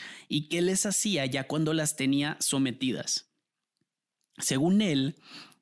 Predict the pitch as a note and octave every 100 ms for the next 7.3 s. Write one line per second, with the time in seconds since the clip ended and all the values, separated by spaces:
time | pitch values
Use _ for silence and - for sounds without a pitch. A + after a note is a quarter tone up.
0 | - - D3+ D#3+ D#3+ G3+ A#3+ G3 C#3+ F3+
1 | - C3+ C3 B2+ - - C3 B2+ - _
2 | C#3+ C#3+ D#3 F#3+ G3 G#3 F#3 C3+ D#3 D3+
3 | F3 D3+ C#3 C#3 C#3 C#3+ C#3+ F#3 F3+ -
4 | - - - _ _ _ _ _ - -
5 | - - _ _ - C#3+ C#3 D3 E3+ D3
6 | D3 C#3 - F#3+ G#3 E3+ D#3 E3 D3+ B2
7 | C3+ -